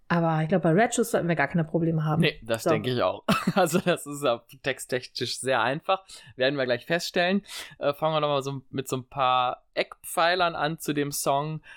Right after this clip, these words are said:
Speaker 2: Also wir begeben uns nochmal ins Jahr neunzehnhundertsiebenundneunzig auf das Album Growing Up. Da ist es der neunte Titel.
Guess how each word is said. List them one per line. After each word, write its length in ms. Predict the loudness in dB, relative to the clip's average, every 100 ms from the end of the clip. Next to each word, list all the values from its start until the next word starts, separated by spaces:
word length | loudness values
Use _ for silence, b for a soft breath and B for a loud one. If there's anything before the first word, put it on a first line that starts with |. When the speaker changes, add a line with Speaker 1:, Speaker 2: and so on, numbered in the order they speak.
| B B B
Speaker 2:
Also 260 | -6 -4
wir 80 | -4
begeben 400 | -4 -2 -2 -2
uns 260 | -2 -4 -4
nochmal 360 | -4 -2 -2 -2
ins 160 | -2
Jahr 140 | -2 -2
neunzehnhundertsiebenundneunzig 1400 | -2 -4 -6 -6 -6 -4 -2 -2 0 0 0 -4 -6 -6
auf 80 |
das 180 | -6 -4
Album 360 | -2 -2 -2 -4
Growing 280 | -4 -4 -2
Up. 240 | -4 -4
Da 100 | -2 -2
ist 80 |
es 120 | -4 -6
der 100 | -4
neunte 400 | 0 -2 -2 -6
Titel. 380 | -6 -2 -2